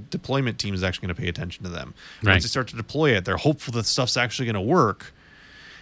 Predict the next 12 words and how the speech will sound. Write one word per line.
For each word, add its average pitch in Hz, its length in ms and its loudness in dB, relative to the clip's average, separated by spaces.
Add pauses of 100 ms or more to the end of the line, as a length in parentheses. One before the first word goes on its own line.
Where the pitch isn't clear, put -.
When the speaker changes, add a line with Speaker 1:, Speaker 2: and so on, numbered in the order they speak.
(140)
Speaker 1:
all 151 200 2
the 147 80 4
way 131 140 4
up 131 140 0
until 123 220 -2
they're 110 100 4
actually 110 240 0
seeing 101 260 -2
value. 117 400 2
It's 98 160 -2
all 107 180 -2
just 92 340 -6